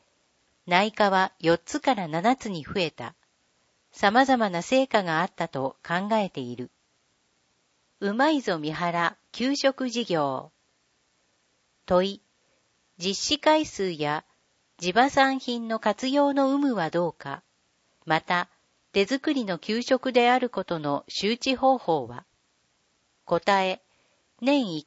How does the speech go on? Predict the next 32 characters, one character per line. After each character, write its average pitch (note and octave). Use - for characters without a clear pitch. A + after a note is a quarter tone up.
回 B3
実 D3+
施 A3
し -
て F#3+
い F#3
る。 E3+
調 D4+
味 D4+
料 A#3
を D#3+
除 C#3+
く E3
す -
べ C#4+
て E3
を C#3+
三 E3
原 A#3
産 A#3+
で A3+
調 G3
達 G3
し -
て F3+
い E3
る。 D#3
授 C4
業 C#4+
の G3+
中 F3+
で、 C#3+